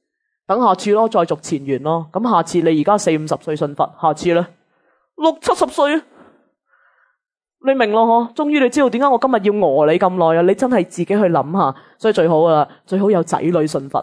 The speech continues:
哇！你簡直覺得萬無一失。係咪？點解我咁危啊？我係冇仔女。你唔好講有冇仔女信佛，我冇仔女，噉即係話我唔指意得人，就靠自己。其實人人都係，你只能夠靠自己。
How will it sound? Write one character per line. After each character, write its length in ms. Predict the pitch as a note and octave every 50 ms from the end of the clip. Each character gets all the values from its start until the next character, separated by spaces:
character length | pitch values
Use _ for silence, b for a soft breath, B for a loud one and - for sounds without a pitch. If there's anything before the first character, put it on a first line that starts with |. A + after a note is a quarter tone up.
| - E3
哇！ 380 | D#3+ C#3 - - - - - D3
你 80 | D#3+
簡 140 | D#3 D#3 D#3+
直 100 | E3 E3
覺 120 | - C#3+
得 120 | D3 E3+ D3+ -
萬 320 | - F#3+ E3+ C#3+ C#3+ D3+ D3+ D#3
無 160 | B2+ B2 D#3
一 40 | F3+
失。 140 | - - E3+ - - - _ _ _ _ _ _ _ b b b b b b b b b b b b -
係 100 | - G3
咪？ 100 | F#3 F#3
點 140 | F#3 G#3+ B3
解 40 | B3+ G#3+
我 80 | G3
咁 360 | G3 F#3 F3+ F3+ F3+ E3 C3+ C3
危 100 | C#3 D3
啊？ 220 | D3+ D#3 D3+ D#3
我 180 | D#3+ D#3 D3+ D#3+
係 160 | F#3+ D#3 D3
冇 240 | D3 C3+ C3+ C#3+ E3
仔 160 | - E3+ C#3+
女。 440 | B2 D3+ E3 E3+ C3 B2 C3+ C#3 - - - B B B B B B B B B B B G#3
你 80 | A3
唔 60 | G#3
好 60 | G#3 A#3
講 220 | - A3+ F#3 A#3
有 100 | A#3 G#3
冇 120 | F3+ F#3 F#3
仔 140 | - E3+ C3+
女 320 | F3+ F#3+ B3+ A3+ G#3+ A#3
信 200 | A3 - G3+ F#3
佛， 60 | E3+ D3+
我 240 | C#3+ E3+ F3 F3+ F#3
冇 240 | F3 D3 C#3+ F3 F#3
仔 100 | - D3
女， 100 | C#3+ E3+
噉 280 | F#3 D#3 D#3 E3+ F#3+ F#3+
即 80 | G#3 G#3
係 80 | F#3
話 260 | F3 D#3 C#3 B2+ - b b b b b
我 120 | F#3 G3+
唔 140 | F#3+ E3 E3
指 200 | - - - F#3
意 140 | G3+ F#3 E3
得 80 | F#3+ F3+
人， 180 | E3+ C#3+ - - _
就 100 | - D#3+
靠 220 | D#3 - D#3+ C3 C3+
自 180 | - - C#3 C3+
己。 260 | - - F#2+ C2+ - _ _ _ _ _ -
其 80 | G3 E3+
實 80 | D3+
人 120 | E3+ C#3 C#3
人 160 | C#3+ C3+ C#3
都 100 | D#3 F3
係， 140 | F3+ C3 A#2+
你 80 | D#3 D#3
只 120 | D#3 F#3+
能 120 | F3+ C#3
夠 100 | - -
靠 200 | C3 - - A#2
自 180 | C3 - - C3
己。 240 | - - - -